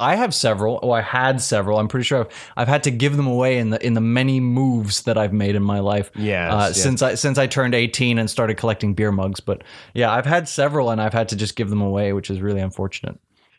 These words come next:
Speaker 2: Yeah, it feels like this would fall under the shot glass thing for you, where
Speaker 1: Yeah,
Speaker 2: as
Speaker 1: the
Speaker 2: long
Speaker 1: shot
Speaker 2: as there's
Speaker 1: glasses are
Speaker 2: unique and, and a story to it.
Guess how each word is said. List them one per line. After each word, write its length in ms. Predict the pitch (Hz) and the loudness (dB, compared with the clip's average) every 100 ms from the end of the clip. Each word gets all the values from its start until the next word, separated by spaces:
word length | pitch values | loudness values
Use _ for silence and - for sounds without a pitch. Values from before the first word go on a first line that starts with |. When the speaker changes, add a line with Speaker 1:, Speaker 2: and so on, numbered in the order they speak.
| - | -6
Speaker 2:
Yeah, 180 | 135 139 | -2 -2
it 80 | |
feels 220 | 139 180 156 | -2 -2 -2
like 160 | 139 | -2
this 200 | 143 139 | -2 -2
would 120 | 131 | -4
fall 280 | 110 120 113 | -2 -2 0
under 200 | 113 107 | 0 -2
the 120 | 95 | -2
shot 340 | 90 - 104 95 | -2 0 -2 -2
glass 340 | 98 90 85 | -4 -4 -4
thing 220 | - 87 | -6 -6
for 140 | 82 87 | -8 -10
you, 200 | 80 80 | -8 -4
where 320 | 98 101 98 | -2 0 2
Speaker 1:
Yeah, 140 | 156 | 2
Speaker 2:
as 80 | 160 | 2
Speaker 1:
the 60 | 139 | 2
Speaker 2:
long 80 | 156 | 2
Speaker 1:
shot 80 | 190 | 2
Speaker 2:
as 60 | |
there's 100 | 151 | 2
Speaker 1:
glasses 340 | 151 147 117 151 | 2 2 2 2
are 40 | |
Speaker 2:
unique 180 | 165 - | 2 0
and, 260 | 120 113 - | -2 -2 -4
and 100 | 107 | -4
a 60 | |
story 420 | 104 - 117 101 92 | -4 -4 -2 -2 -4
to 160 | 92 | -8
it. 140 | 80 | -10